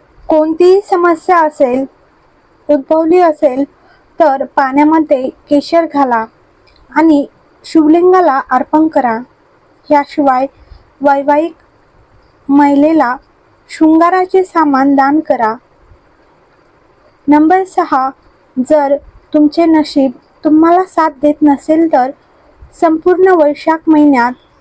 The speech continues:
शिवलिंगावर जलाभिषेक करा आणि या दरम्यान शिवलिंगाला आपल्या तळहातावर घासून महादेवाची सेवा करा,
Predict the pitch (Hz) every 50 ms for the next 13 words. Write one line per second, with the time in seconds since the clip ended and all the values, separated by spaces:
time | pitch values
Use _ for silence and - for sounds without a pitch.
0 | _ _ _ _ _ _ _ _ _ _ _ _ _ _ - - 320 320 302 302
1 | 320 320 339 339 349 349 320 285 269 269 - - _ _ 262 254 - 294 285 285
2 | 285 285 285 311 294 - - 339 330 - _ _ 269 247 233 220 220 233 233 _
3 | _ _ _ _ _ _ _ _ _ _ _ _ _ _ _ _ _ _ _ _
4 | _ _ _ _ _ _ _ _ 277 294 320 311 294 269 277 277 - _ _ _
5 | _ _ _ _ _ _ _ 311 294 277 269 247 277 269 294 285 285 277 254 254
6 | 269 269 - _ _ _ _ _ _ _ _ _ - - - 320 320 302 330 339
7 | 349 349 359 359 349 311 269 269 269 _ _ _ _ _ _ _ - - _ _
8 | - - _ _ _ - - _ _ _ _ _ _ _ _ 262 262 - _ 302
9 | 311 269 262 269 - _ _ 311 302 311 320 294 302 302 302 _ 302 302 311 302
10 | 262 269 294 285 - 262 262 277 - - 294 269 254 254 - 269 277 285 277 302
11 | 320 320 302 311 311 302 302 311 311 - 294 262 269 285 - - - 294 277 262
12 | 269 294 311 - - 285 240 226 214